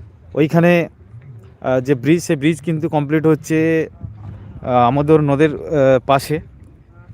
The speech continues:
এখানে গার্ডার ব্রিজ হবে, তার জন্য অনেকটাই ফাউন্ডেশন আগের থেকে রেডি হয়ে গেছে। আর ওই দিকটা চলে যাচ্ছে কামারপুকুরের দিক, আর এই দিকে দেখতে পাচ্ছেন সাতবেড়িয়া যাচ্ছে,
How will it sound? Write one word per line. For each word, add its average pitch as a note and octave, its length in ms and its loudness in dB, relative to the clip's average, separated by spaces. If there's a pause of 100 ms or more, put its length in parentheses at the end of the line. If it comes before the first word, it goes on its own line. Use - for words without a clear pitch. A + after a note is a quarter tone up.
(100)
এখানে D3 400 0 (420)
গার্ডার C3+ 220 2
ব্রিজ D3 240 -2
হবে, C3+ 160 -2 (560)
তার B2 180 -4
জন্য C#3+ 220 -4
অনেকটাই C#3+ 340 -2
ফাউন্ডেশন C#3+ 420 -4
আগের C3 180 -4
থেকে C3+ 200 -4
রেডি B2+ 220 -2
হয়ে C3 220 -2
গেছে। A#2+ 240 -6 (800)
আর A2+ 500 -4 (400)
ওই D3+ 140 -2
দিকটা D3+ 240 -4
চলে D#3 200 -2
যাচ্ছে D#3+ 440 -2 (420)
কামারপুকুরের C#3 580 -4
দিক, B2 140 -10 (800)
আর A#2 420 -2
এই C#3+ 200 -6
দিকে D3 220 -4
দেখতে C#3+ 140 -2
পাচ্ছেন C#3 240 -6
সাতবেড়িয়া C3 540 -2
যাচ্ছে, C#3 340 -6